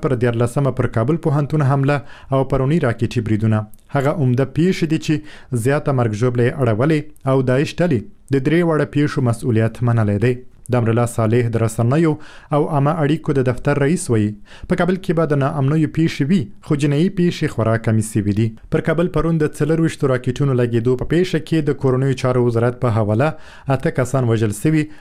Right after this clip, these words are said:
او تر دېرشو زیات نور ټپیان سوي دي. د دغو راکټي بریدونو په تړاو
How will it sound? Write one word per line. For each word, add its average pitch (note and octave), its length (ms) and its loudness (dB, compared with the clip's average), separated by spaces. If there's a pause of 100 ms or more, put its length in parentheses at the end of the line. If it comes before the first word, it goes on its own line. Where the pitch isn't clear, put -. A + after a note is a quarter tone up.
(220)
او C3+ 100 4
تر B2+ 260 0
دېرشو C3+ 480 0
زیات A#2 260 0
نور A#2+ 220 0
ټپیان A2+ 480 0
سوي G#2 240 0
دي. A#2 100 0 (300)
د A#2+ 100 2
دغو A#2 220 2
راکټي A2+ 320 -2 (100)
بریدونو A2+ 320 0
په A#2 140 -2
تړاو C3 280 2